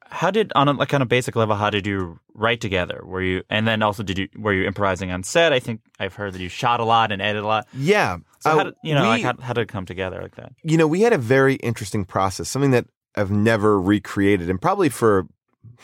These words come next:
Speaker 2: for the right reasons in a way. It was so writer friendly that I think we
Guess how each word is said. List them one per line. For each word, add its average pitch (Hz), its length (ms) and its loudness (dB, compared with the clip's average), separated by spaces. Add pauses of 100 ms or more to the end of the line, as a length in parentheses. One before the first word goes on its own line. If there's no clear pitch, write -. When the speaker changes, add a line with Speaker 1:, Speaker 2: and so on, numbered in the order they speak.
(380)
Speaker 2:
for - 180 -2
the 98 120 -2
right 95 220 2
reasons 85 340 -4
in 87 80 -4
a 85 60 -4
way. 95 240 2 (440)
It 185 140 4
was 175 140 2
so 175 300 2
writer 123 440 0
friendly 170 640 -2 (500)
that 117 420 0
I 117 120 0
think 127 400 -2
we 113 720 0